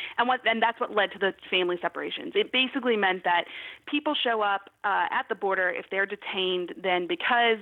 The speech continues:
no one is going to be, um, let into the country and just given a court date to show up later, they're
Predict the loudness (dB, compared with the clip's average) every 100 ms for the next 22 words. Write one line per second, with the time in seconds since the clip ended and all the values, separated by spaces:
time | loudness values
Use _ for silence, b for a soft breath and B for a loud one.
0 | -4 0 2 4 2 -2 -4 -4 -4 -8
1 | -6 -2 0 0 2 2 0 -4 -8 -10
2 | -12 -6 0 2 0 -4 -4 -2 -2 0
3 | 2 0 0 0 0 -2 B B B _
4 | _ 0 0 0 0 0 0 -2 -4 -2
5 | -2 -2 -4 -2 -2 -2 0 2 2 0
6 | 0 -2 -2